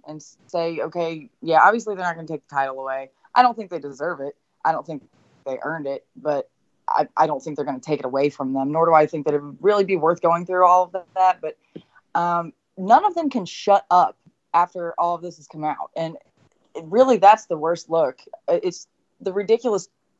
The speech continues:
things that all of them have said to try to defend themselves. It's just, it's, it's maddening. They're gonna have a hard time playing with any other team. Uh, they're all gonna get thrown at, which is kind of funny. Like, there's actually,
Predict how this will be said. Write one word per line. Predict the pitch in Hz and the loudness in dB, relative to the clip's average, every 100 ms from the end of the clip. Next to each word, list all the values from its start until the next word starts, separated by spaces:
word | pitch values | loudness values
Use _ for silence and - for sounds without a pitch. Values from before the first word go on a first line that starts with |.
| - | -2
things | 220 208 | 0 2
that | 180 147 | 4 6
all | 175 196 | 6 6
of | 196 | 0
them | 185 | -6
have | 160 151 | -8 -6
said | 190 170 | -6 -6
to | 151 _ _ | -8 _ _
try | 180 170 | -6 -6
to | 156 | -6
defend | 143 160 156 | -6 -6 -6
themselves. | 147 156 143 139 | -10 -4 -4 -4
It's | 147 - | -14 -20
just, | 143 _ | -20 _
it's, | - 143 135 - | -8 -8 -14 -20
it's | - | -10
maddening. | 147 147 147 135 131 135 | 2 2 2 -2 -12 -14
They're | 160 | -12
gonna | 175 175 | -4 -4
have | |
a | 165 | -2
hard | 170 170 | -4 -4
time | 170 156 | -6 -2
playing | 160 160 | -4 -4
with | 147 | -8
any | 160 156 | -8 -6
other | 151 143 | -8 -8
team. | 151 151 151 147 _ _ _ - | -8 -8 -8 -12 _ _ _ -2
Uh, | 139 147 147 147 _ - | 6 8 8 4 _ -8
they're | 160 | 0
all | 190 240 | 4 4
gonna | 262 208 | 4 -8
get | 170 - | -12 -12
thrown | 170 170 160 | -10 -8 -6
at, | 151 156 | -6 -8
which | 151 160 156 | -10 -14 -14
is | 147 - _ _ | -16 -18 _ _
kind | - 170 | -4 -4
of | 160 | 0
funny. | 175 170 156 | 2 2 0
Like, | 156 156 | -6 -4
there's | 170 | -2
actually, | 185 175 170 | -2 -2 -10